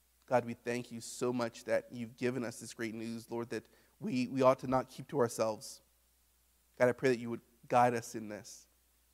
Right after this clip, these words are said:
That, Lord, as we spend time praying to you, Lord, that you would give us exactly where we need to go, what we need to do.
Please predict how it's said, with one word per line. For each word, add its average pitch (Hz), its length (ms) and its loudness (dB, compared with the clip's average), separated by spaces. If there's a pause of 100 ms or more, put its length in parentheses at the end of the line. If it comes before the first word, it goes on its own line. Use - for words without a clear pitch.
(560)
That, 120 100 -4
Lord, 123 180 -2
as 120 140 -8
we 123 80 -6
spend 123 280 -2
time 120 240 0 (140)
praying 131 200 2
to - 120 -10
you, 127 100 -2
Lord, 117 180 -2
that 110 100 -10
you 120 180 -4
would 120 180 0 (340)
give 131 240 2
us - 260 -4 (400)
exactly 127 640 -2
where 120 300 2
we 120 120 -4
need 120 200 -6
to 120 120 -16
go, 107 420 -6
what 123 120 -8
we 131 100 -6
need 127 160 -8
to 127 60 -16
do. 107 300 -12